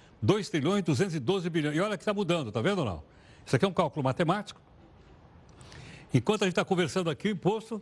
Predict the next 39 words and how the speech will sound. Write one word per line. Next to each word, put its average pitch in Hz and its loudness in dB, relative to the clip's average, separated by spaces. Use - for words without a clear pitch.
tá 160 0
caindo 175 2
no 190 0
bolso 165 0
deles. 117 -2
E 180 6
eles, 165 2
então, 160 2
estão 147 0
se 139 -4
esmerando 135 2
em 113 0
como 127 4
é 139 0
que - -6
eles 123 0
vão 131 0
gastar 117 -2
essa 113 0
grana. 80 -2
Vamos 151 4
olhar 143 2
isso 110 -2
aqui 127 0
todo 151 -2
dia. 78 -14
Obrigado, 160 2
Luiz. 139 -4
O 170 6
governo 233 2
provisório 165 0
da 156 0
Bolívia 131 -2
acusou 123 -2
o 123 4
ex-presidente 117 0
Morales 127 0
de 92 -10
terrorismo. 107 0